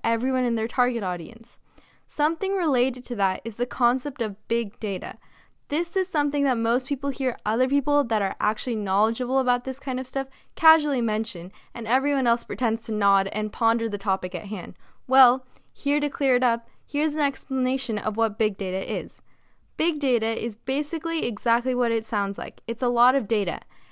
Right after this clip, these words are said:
And what makes it special is the way that companies strategically use it. All this data helps companies learn what their customers like and use. It's the same thing as a science experiment.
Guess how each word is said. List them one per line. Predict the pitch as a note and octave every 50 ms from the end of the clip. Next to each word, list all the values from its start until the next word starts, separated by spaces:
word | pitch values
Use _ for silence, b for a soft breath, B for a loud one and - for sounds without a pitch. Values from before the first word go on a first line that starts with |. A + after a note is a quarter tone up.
| b b
And | A#3+ B3 C4
what | C4 C4
makes | C4+ C#4+ D4+ D4
it | E4 C#4
special | - - - C#4 C4+ C#4 C#4 - B3 A3+ G#3+
is | - A3+ -
the | A#3 A3+
way | A#3+ A#3+ B3
that | A#3+ A3 -
companies | - B3 B3 B3 B3 C4+ C#4 D4 C#4+ C#4+
strategically | - - B3 A#3 - - - C#4+ C#4 C#4+ D#4+ D#4+ - E4 C#4+
use | A#3+ A#3+ C#4 C#4 A#3 F#3
it. | D#3 - A#3+ - b b b b b b b b b B3
All | C4 D4 D#4+ E4
this | E4 F4+ E4+ - -
data | - B3+ C4 B3+ A3+ G#3 G#3+ G#3 A3+
helps | G#3 B3 B3 B3 - -
companies | - C4+ C4+ C4+ - D4+ D4+ D4+ C4+
learn | A#3 G#3 G#3 A3 A3+ A#3+ C4+ D4 C#4+ A#3
what | B3 B3 B3
their | - B3
customers | A#3+ - B3+ A#3+ - - B3 B3 B3+ G#3+
like | A3 G#3+ G#3+ G#3 - -
and | A3 G#3+ G#3+ G#3
use. | F#3+ D#3 D#3 - - - _ - - _ _ _ _ _ _ _ _ _ _ _ _ -
It's | D4 C#4 -
the | C4+ C#4+
same | - - C#4+ C#4+ E4+ F4
thing | - B3+ A#3 A#3
as | A#3 A3+
a | A#3
science | A#3+ - C4 B3+ C4+ C4+ B3
experiment. | A3+ G#3+ - - F3+ E3+ E3+ - - A#3+